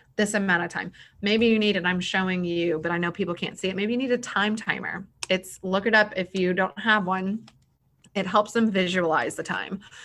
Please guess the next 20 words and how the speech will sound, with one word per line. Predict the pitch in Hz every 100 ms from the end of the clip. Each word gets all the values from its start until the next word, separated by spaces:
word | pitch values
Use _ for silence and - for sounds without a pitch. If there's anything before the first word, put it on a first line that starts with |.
| - -
I | 214
mean, | 226
it's | 226 226
not | 220 208 214
that | 247
the | 247
forty-five | 247 214 226 226 208 196
minutes | 196 190 -
didn't | 185 170
work | 180 180 180
and | 170
it's | - 196
not, | 185
it's | 190 -
that | 190 -
something | - 214 214 226 214
needs | 202 196 196
to | -
be | 185 175
adjusted. | 160 - 180 170 160 - - 78 -